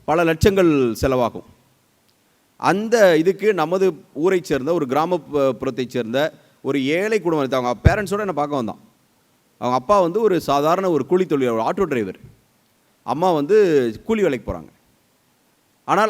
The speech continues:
அவன் செய்தது வந்து மி-, ஒரு நம்ம அளப்பரிய ச-, ஒரு பயங்கரமான முயற்சி அப்படின்லாம் நம்ம சொல்லிட முடியும். மிகப்பெரிய சாதனை. ஆனால் அந்த சாதனையை அவன் தொடங்கியது ஒரு சின்ன புள்ளியில. மேற்கொண்டது சிறிய முயற்சி.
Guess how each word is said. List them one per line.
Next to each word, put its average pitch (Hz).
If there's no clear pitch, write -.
அவன் 180
செய்தது 214
வந்து 190
மி-, 165
ஒரு 160
நம்ம 170
அளப்பரிய 240
ச-, 170
ஒரு 165
பயங்கரமான 208
முயற்சி 175
அப்படின்லாம் 196
நம்ம 180
சொல்லிட 151
முடியும். 123
மிகப்பெரிய 208
சாதனை. 156
ஆனால் 165
அந்த 147
சாதனையை 190
அவன் 135
தொடங்கியது 160
ஒரு 170
சின்ன 156
புள்ளியில. 123
மேற்கொண்டது 190
சிறிய 196
முயற்சி. 135